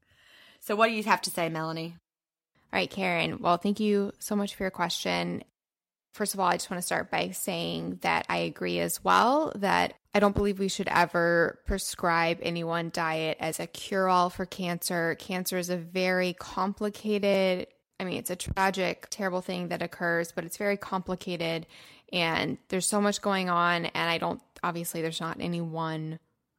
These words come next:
Speaker 2: right answer as far as to how to address it. If there were, we wouldn't be dealing with it today.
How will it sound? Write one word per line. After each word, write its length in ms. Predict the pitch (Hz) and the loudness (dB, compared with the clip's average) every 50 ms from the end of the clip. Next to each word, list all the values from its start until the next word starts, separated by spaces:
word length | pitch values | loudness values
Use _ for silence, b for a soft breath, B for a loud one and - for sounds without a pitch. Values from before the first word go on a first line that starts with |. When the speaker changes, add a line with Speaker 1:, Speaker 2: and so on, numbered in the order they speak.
| 190 175 170 | -18 -16 -10
Speaker 2:
right 320 | 165 165 165 165 156 - - _ _ _ - | -6 -4 -4 -4 -4 -8 -12 _ _ _ -12
answer 380 | 165 160 156 151 - - - 160 | -8 -8 -6 -6 -6 -6 -6 -6
as 100 | 156 - | -6 -4
far 180 | - 170 - | -4 -4 -4
as 140 | - 180 - | -4 -4 -8
to 120 | - 170 - - - | -8 -10 -12 -12 -14
how 220 | - - 185 175 | -4 -2 0 0
to 120 | 175 170 165 | 0 -2 -4
address 380 | 160 - - 143 143 - - | -4 -2 -4 -4 -4 -4 -6
it. 320 | - - - - - - - _ _ _ | -4 -6 -6 -6 -8 -14 -20 _ _ _
If 140 | 185 - - | -16 -8 -4
there 160 | 175 170 165 | -4 -4 -2
were, 400 | 156 165 156 156 156 160 - 196 - _ _ _ - | -2 -2 -2 -2 -2 -4 -6 -10 -14 _ _ _ -2
we 100 | 202 190 | 0 2
wouldn't 180 | 185 170 156 | 2 0 0
be 60 | - | -4
dealing 300 | 151 - 165 165 160 160 | -4 -4 -4 -2 -2 -4
with 100 | 156 151 | -6 -6
it 100 | - - | -8 -10
today. 420 | - - 175 - - 135 190 190 | -10 -10 -8 -8 -8 -8 -10 -12